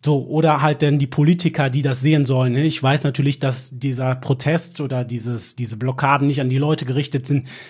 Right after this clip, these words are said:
oder nicht immer an die Leute gerichtet sind, die in den Autos drinne sitzen, sondern auch größer gedacht ist.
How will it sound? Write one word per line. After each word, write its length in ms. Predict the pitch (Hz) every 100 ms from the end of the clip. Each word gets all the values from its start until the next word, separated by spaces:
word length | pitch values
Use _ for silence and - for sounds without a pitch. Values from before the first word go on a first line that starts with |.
| -
oder 180 | 127 117
nicht 220 | 135 -
immer 140 | 147
an 100 | 143
die 40 | 139
Leute 260 | 135 131
gerichtet 360 | 131 131 - 117
sind, 220 | 135 127
die 80 | 127
in 60 |
den 140 | 131 131
Autos 300 | 143 170 165
drinne 220 | 143 156
sitzen, 340 | 143 151 156
sondern 280 | 139 131 131
auch 120 | 120
größer 320 | - 147 160 156
gedacht 340 | 143 156 -
ist. 200 | 147 -